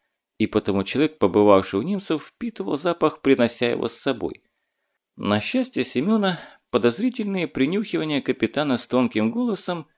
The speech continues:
ничего тому не дали. Пограничник требовал встречи с представителями военной контрразведки фронта, не ниже, и его повезли сначала в дивизию – потом дальше в тыл, в какой-то заштатный городишко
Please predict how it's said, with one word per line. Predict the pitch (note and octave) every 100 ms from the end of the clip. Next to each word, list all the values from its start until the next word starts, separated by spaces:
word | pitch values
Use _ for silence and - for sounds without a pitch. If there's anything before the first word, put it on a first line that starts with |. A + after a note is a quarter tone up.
| _ _ -
ничего | C#3+ G#3+ B3 - G#2+ A2+
тому | A#2 A2 G2
не | G#2+ G#2
дали. | F2 - - _ _ _ _ _ _ _ _ _ _
Пограничник | A2 G2+ G2+ C#3 - A2 -
требовал | A2 A2 G#2
встречи | F#2 B2+ B2+ A#2
с | -
представителями | G#2+ - - A#2+ A#2 A2 G#2+
военной | G2 G#2+ A#2 A2+ G#2+
контрразведки | - A2+ A2 A2+ A2+ G#2 A2+ B2 - G#2
фронта, | - C#3+ A#2 F#2 E2 _ _ _ _ -
не | G2+ C#3
ниже, | F#3 C#3 F#2+ F2+ - _ _ _ _
и | F2+
его | A2 A3+
повезли | C4 F3+ E3 G#3+
сначала | B3 - - A3 G3
в | F#3+
дивизию – | G#3 B2+ A#2 G#2 G#2 G2+ - _ _ -
потом | A2+ - A2 G2
дальше | G2 F2 - F2
в |
тыл, | - F3 F#3
в | E3+ _
какой-то | - - E3 - A2+
заштатный | B2+ - B2+ B2+ A#2
городишко | G#2 G#2 G#2 D3 - B2+